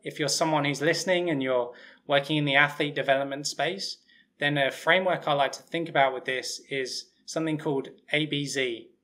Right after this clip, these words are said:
which is, um, a, an example one of the startup guys, Sean Puri, uses. And what he says is, you wanna know where you are.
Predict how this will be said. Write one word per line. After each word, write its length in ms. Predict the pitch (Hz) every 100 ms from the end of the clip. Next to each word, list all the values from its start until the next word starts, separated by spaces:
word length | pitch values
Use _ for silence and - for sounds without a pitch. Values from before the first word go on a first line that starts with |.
| _ _ _ _ _ -
which 340 | 131 131 - -
is, 260 | 131 123 135
um, 460 | 131 127 123 120 113 _ _ _ _ _ _ _ _ - _ -
a, 300 | 143 135 -
an 120 | 135
example 720 | 131 151 156 147 147 131 131
one 160 | - 139
of 120 | 127
the 80 | 123
startup 520 | - 147 143 147 143
guys, 260 | 139 127 120
Sean 380 | - 143 131 -
Puri, 340 | 156 165 175
uses. 520 | 180 196 247 233 - _ - - _ _ _
And 380 | 139 139 139 - _ _ _
what 200 | 160 175
he 100 | 151
says 280 | 156 170 147
is, 360 | 131 - - _
you 140 | - 151
wanna 180 | 156 160
know 260 | 160 151
where 160 | 143 151
you 220 | 147 143
are. 360 | 131 120 117